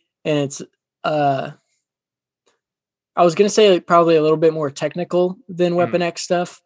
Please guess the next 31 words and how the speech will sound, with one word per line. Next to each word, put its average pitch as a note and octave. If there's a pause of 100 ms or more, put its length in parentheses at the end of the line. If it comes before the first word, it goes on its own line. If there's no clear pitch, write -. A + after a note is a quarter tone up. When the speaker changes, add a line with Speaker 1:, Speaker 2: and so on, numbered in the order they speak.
(100)
Speaker 1:
but D3+
now D#3+
that D#3
I D3
think D3
about D#3
it, C#3+
Weapon D3
X C#3+
does C#3+
have C#3+
a C3+
couple C#3
songs C#3
where C#3
I C3+
kinda C#3 (320)
tried D3+
to C#3+
pop C#3+
off C#3+
while C#3+
writing D3
them. D#3 (440)
Um, C#3 (160)
but F3
it's F3
mainly G3
just F3+
way E3
heavier, D#3+